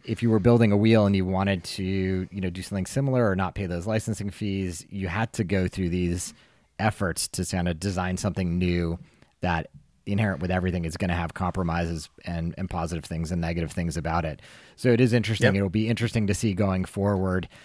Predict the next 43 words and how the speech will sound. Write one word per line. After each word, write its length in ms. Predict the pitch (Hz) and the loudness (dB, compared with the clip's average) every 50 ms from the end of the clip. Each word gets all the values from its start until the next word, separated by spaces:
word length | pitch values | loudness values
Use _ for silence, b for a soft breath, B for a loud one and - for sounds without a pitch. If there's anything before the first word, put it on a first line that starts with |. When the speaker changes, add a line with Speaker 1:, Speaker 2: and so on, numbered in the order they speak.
| B B B | B B B
Speaker 1:
if 160 | 117 110 - | -2 -2 -2
some 160 | - 123 107 | -2 -2 -2
of 60 | 104 | 0
those 160 | 98 98 - - | -2 -2 -4 -2
companies 440 | 104 104 - - 95 98 98 92 - | -2 -2 -2 0 0 0 0 0 0
that 120 | 98 87 | 0 0
invested 440 | 92 92 87 92 87 - - 101 90 | 0 0 0 -2 -2 -2 -4 -4 -4
a 60 | 90 | -4
lot 280 | 92 95 90 90 90 87 | -2 -2 -2 -2 -2 -2
in 80 | 87 | -2
these 160 | 90 87 82 98 | -2 -2 -4 -4
other 200 | 87 85 90 85 | -4 -6 -6 -6
technologies 760 | - 92 - - 87 85 90 92 87 78 85 85 87 90 - - | -6 -8 -8 -6 -4 -4 -2 -4 -4 -4 -6 -6 -6 -8 -6 -4
actually 360 | 87 90 - - - 98 87 | -4 -2 -2 -2 -2 -2 -2
just 380 | 85 - 95 90 - - - - | -2 -2 -2 -4 -4 -6 -10 -10
adopted 680 | - 107 92 85 95 85 92 - - 92 87 85 - - 120 | -8 -6 -4 -2 -2 -2 -2 -2 -2 -4 -4 -4 -6 -8 -8
a 60 | 101 | -6
dual 220 | 85 95 87 90 | -4 -4 -4 -4
sprung 480 | - - - 98 85 85 85 85 85 - | -4 -4 -4 -2 -2 -2 -2 -4 -6 -8
floating 400 | - - - 113 98 90 95 90 | -10 -4 0 0 2 2 0 -2
star 280 | - - 95 92 92 87 | -2 -2 0 2 2 2
ratchet 480 | 87 87 82 85 - - 95 85 78 - 85 | 2 0 0 -2 -2 -4 -4 -6 -6 -8 -6
because 480 | 87 85 - 101 85 82 78 76 - - | -6 -4 -2 -2 -4 -4 -4 -6 -6 -6
it's 140 | - - - | -6 -6 -4
off 200 | 80 82 - - | -4 -6 -6 -4
patent 420 | - 85 73 69 - - 82 - | -4 -4 -4 -6 -6 -8 -10 -8
and 180 | - - 90 85 | -6 -6 -4 -4
they 100 | 80 - | -4 -4
can 120 | - 82 | -6 -6
do 160 | 76 82 80 | -6 -6 -6
so 200 | - - 80 71 | -4 -4 -6 -6
now. 180 | 73 71 71 71 | -6 -8 -10 -12
Speaker 2:
I 400 | - - - - - - - - | -12 -14 -16 -18 -18 -18 -8 0
mean, 240 | - 202 185 170 143 | 2 4 4 4 4
there 120 | 156 156 151 | 6 8 8
are 40 | |
a 40 | 147 | 6
few 260 | - - 196 208 - | 6 4 2 4 4
others 280 | - 131 147 156 139 - | 4 6 6 6 4 4
that 100 | 127 113 | 2 0
are 100 | 110 98 | 0 2
out 220 | 87 117 123 127 - | 0 0 0 4 6
there. 280 | 160 165 175 175 175 | 8 8 8 8 6